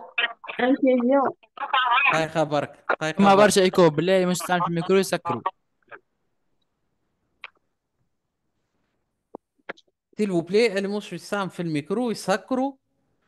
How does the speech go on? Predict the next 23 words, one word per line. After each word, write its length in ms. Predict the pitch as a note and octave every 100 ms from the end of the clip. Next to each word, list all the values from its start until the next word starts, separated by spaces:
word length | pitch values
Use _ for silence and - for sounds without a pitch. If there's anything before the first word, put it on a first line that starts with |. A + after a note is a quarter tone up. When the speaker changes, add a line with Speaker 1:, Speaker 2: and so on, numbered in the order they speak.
| _ - D3
Speaker 2:
وكي 200 | C#3+ G#3+
باش 220 | G3 -
يتكلم 600 | F#3 - A3+ C4+ C#4+ C#4+ -
يحل 320 | G#3 B3 B3
الميكرو، 420 | A#3 A3+ A3+ G3
وبعد 440 | - D#3 A3 C4
يرجع 300 | C4 B3+ A#3
يسكروا. 520 | A#3 A3 G#3 - D#3+ - _ _ -
سينو 360 | - F#3 A#3+
ما 100 | B3
نفهموا 520 | B3 B3+ G#3+ A3 G#3
بعض. 420 | G3+ D#3+ C3+ - _ _ _ _ _ _ _ _ _ _ _ _ _ _ _ _ -
داكور 420 | C3+ D#3 A3+ G3+
تو 140 | F3
الموند؟ 640 | E3+ F#3+ A3+ A3 G3+ E3+ F3 _ _ _ _ _ _ _ _ -
Speaker 1:
داكور. 420 | G#3+ G#3+ A#3 A#3+ - - - - - -
Speaker 2:
باه. 300 | A#2+ B2+ D3 C3 F#3 - _ _ _ _ _ _ _ - _ _ _ _ - - -
آه، 340 | E2 A2+ B2
تو 320 | A#2 F#3 G3+
اش 140 | F#3 -
قاعد 320 | A3+ A3+ F3+
نعمل 380 | F#3+ C#3+ A#2 A#2+
انا؟ 240 | A2+ G#2+